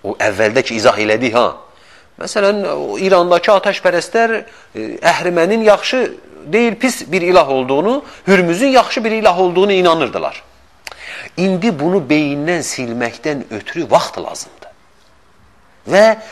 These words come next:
insan müzakirə eləyir. İslamı qəbul eləyib, Rəsulullahı qəbul eləyib, Quranı öyrənir.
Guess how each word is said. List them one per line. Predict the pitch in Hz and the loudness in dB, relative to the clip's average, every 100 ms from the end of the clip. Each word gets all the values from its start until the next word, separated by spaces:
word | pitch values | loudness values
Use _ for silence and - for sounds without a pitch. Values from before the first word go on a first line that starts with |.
| - - | -20 -6
insan | 156 147 220 254 226 135 | -2 0 4 4 4 0
müzakirə | 160 180 175 185 143 | 4 4 4 0 -2
eləyir. | 90 76 - _ _ _ - | -2 -10 -12 _ _ _ -10
İslamı | - - 139 156 | -4 2 2 2
qəbul | 135 123 123 | 2 2 0
eləyib, | 107 85 104 - - _ _ _ _ _ - | -2 -4 -10 -12 -20 _ _ _ _ _ -2
Rəsulullahı | 131 139 131 123 | -2 0 0 2
qəbul | 107 101 98 95 | 0 0 -2 -6
eləyib, | 82 87 139 - _ - - - - | -6 -8 -10 -14 _ -20 -20 -8 2
Quranı | 151 156 160 | 4 4 4
öyrənir. | 107 87 85 104 160 | 2 0 -2 -4 -8